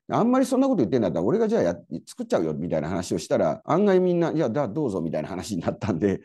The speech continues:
まあ、世の中のためにも、お客さんのためにも考えた時に、全部の責任を持てた上で、統合的なデータベースだけ作ろうということで、当時プラ-、あの、パトスロゴスというそのエイチアール標準プラットフォームっていうのを作って、そこにデータだけ集めて、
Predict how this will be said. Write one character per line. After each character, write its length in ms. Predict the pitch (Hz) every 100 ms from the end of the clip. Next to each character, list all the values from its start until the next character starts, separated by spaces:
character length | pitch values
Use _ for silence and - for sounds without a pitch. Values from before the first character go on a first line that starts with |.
| -
ま 200 | 185 226
あ、 60 | 127
世 120 | 131
の 80 | 196
中 240 | 214 160
の 100 | 113
た 140 | 92
め 100 | 120
に 120 | 127 113
も、 160 | 92
お 60 | 95
客 180 | 185 -
さ 140 | 180
ん 40 |
の 80 | 160
た 100 | 104
め 140 | 110 120
に 80 |
も 160 | 101 90
考 180 | 113 117
え 60 |
た 80 | 95
時 220 | 82 80
に、 240 | 110 104 69 95
全 280 | 143 247
部 80 | 247
の 100 | 160
責 260 | - - 110
任 180 | 139 139
を 40 |
持 140 | 143 156
て 120 | 127
た 200 | 117 104
上 220 | 110 113
で、 460 | 127 135 104 82 -
統 180 | 151 165
合 120 | 170
的 140 | 165
な 240 | 160 156 - _ -
デ 160 | 110 220
ー 40 |
タ 120 | 262
ベ 80 | 262
ー 40 |
ス 40 | 185
だ 100 | 110
け 100 | 90
作 140 | -
ろ 120 | 98
う 60 | 82
と 140 | - -
い 60 | 101
う 80 | 98
こ 80 | 98
と 120 | 90
で、 340 | 123 90 69
当 160 | - 135
時 100 | 95
プ 120 | -
ラ-、 100 | 113 -
あ 100 | 92
の、 320 | 82 80 78
パ 140 | 120 110
ト 80 |
ス 100 | 120
ロ 100 | 123
ゴ 120 | 113 90
ス 80 |
と 100 | - 120
い 60 |
う 120 | 139
そ 120 | 113 92
の 140 | 82
エ 40 |
イ 60 | 90
チ 120 | -
ア 40 | 120
ー 40 |
ル 60 | 92
標 200 | 107 107
準 140 | 107
プ 80 | 113
ラ 100 | 104
ッ 20 |
ト 100 | 107
フ 80 | 107
ォ 20 |
ー 20 |
ム 120 | 90
っ 20 | 80
て 80 |
い 20 | 151
う 40 |
の 80 | 92
を 20 |
作 180 | - -
っ 40 |
て、 240 | - - 117
そ 120 | 151
こ 100 | 226
に 120 | 151
デ 160 | 185 247
ー 20 |
タ 160 | 262
だ 100 | 240
け 200 | 220 214
集 80 | 214
め 100 | 202
て、 320 | 95 131 95